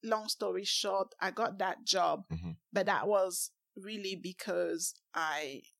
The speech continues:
Speaker 1: niched down.
Speaker 2: Mm-hmm.
Speaker 1: Like, when I looked at, at, at all of the things that I could do,
Speaker 2: Mm-hmm.
Speaker 1: I realized that I needed to go for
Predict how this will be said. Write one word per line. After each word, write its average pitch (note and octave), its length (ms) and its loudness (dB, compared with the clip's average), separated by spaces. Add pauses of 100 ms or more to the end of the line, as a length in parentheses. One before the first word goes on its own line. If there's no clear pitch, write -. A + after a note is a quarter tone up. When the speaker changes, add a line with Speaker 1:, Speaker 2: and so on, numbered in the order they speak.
(100)
Speaker 1:
niched F#3 480 -4
down. D3 320 0 (180)
Speaker 2:
Mm-hmm. - 200 -4
Speaker 1:
Like, C#3+ 300 -2 (720)
when A3+ 240 4
I G#3+ 120 2
looked A3 320 2
at, F#3 240 4
at, F#3+ 160 0 (200)
at F#3+ 220 -2
all G#3+ 240 10
of G#3 140 6 (100)
the F#3 220 -8
things G3 180 0
that F3+ 140 4
I E3 160 4
could F#3 220 -4
do, D#3 260 -6 (180)
Speaker 2:
Mm-hmm. F2+ 240 -4
Speaker 1:
I F#3 140 0
realized D3+ 500 -2
that - 160 -10
I F#3 120 -6
needed - 340 -8
to - 80 -8
go D#3+ 180 -6
for D#3+ 180 -12